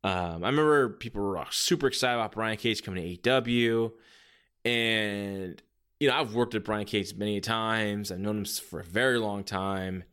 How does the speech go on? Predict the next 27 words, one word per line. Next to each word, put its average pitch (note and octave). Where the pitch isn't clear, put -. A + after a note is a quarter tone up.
Um, D#2+
good D3+
guy, C3+
but A#2
just -
beyond D#3
the G#2
look C3
and A2+
some A#2
of A2+
the A2
athletic G2+
stuff A#2
he A#2
could G2+
do A2+
for G2+
his F#2
size, A#2+
he C#3
just F3
really G3
doesn't F#3
add C#3
much C#3
to, G2